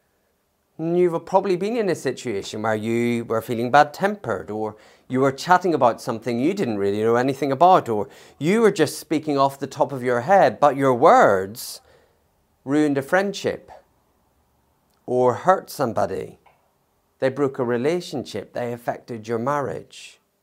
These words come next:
Nor is this more true than in the whole area of social media. This,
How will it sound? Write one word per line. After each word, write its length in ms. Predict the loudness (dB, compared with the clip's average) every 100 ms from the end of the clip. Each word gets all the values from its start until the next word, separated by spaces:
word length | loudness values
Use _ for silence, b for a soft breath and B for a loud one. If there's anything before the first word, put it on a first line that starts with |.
| _ _ _ _ _ _ _ _ _ _ _ _ _ _ _ b b b b _
Nor 280 | 6 8 8
is 160 | 6
this 180 | 2 0
more 220 | 2 2
true 320 | 2 0 -2 -2
than 200 | -2 -2
in 280 | 0 0
the 80 | 0
whole 280 | 2 2 2
area 460 | 2 4 4 2 2
of 240 | 0 -4
social 460 | -4 -4 -4 -4 -2
media. 560 | -2 -2 -2 -4 -6 -2
This, 400 | -2 -2 -6